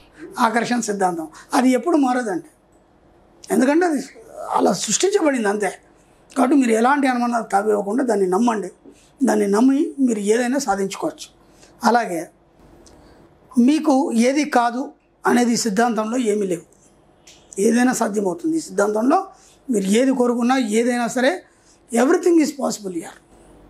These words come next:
మీరు ఏదైనా చేయండి. ఎంత గొప్ప కోరికైనా కోరుకోండి. ఒక పదవి కోరుకుంటారా, లేకపోతే వస్తువు కోరుకుంటారా, లేకపోతే ఒక ఐశ్వర్యం కోరుకుంటారా, ఒక సంపద, ఏదైనా సాధ్యమవుతుంది. ఇక్కడ అసాధ్యం అంటూ ఏమీ లేదు. కానీ దీనికి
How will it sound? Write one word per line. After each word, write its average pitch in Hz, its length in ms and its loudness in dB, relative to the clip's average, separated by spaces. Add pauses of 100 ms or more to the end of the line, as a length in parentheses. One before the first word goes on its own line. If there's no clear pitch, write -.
(260)
మీరు 208 100 -4
ఏదైనా 262 340 2
చేయండి. 226 360 -6 (480)
ఎంత 254 160 4
గొప్ప 254 240 0
కోరికైనా 233 420 0
కోరుకోండి. 180 460 -6 (400)
ఒక 214 120 0
పదవి 226 340 2
కోరుకుంటారా, 202 580 0 (440)
లేకపోతే 240 240 2
వస్తువు 214 380 0
కోరుకుంటారా, 196 560 -2 (320)
లేకపోతే 247 240 4
ఒక 220 60 0
ఐశ్వర్యం 254 440 0
కోరుకుంటారా, 196 520 -2 (380)
ఒక 254 100 2
సంపద, 233 440 0
ఏదైనా 311 340 2
సాధ్యమవుతుంది. 233 600 -4
ఇక్కడ - 140 -12 (440)
అసాధ్యం 247 420 2
అంటూ 247 180 0
ఏమీ 208 240 0
లేదు. 180 180 -2 (640)
కానీ 220 260 2
దీనికి 226 540 0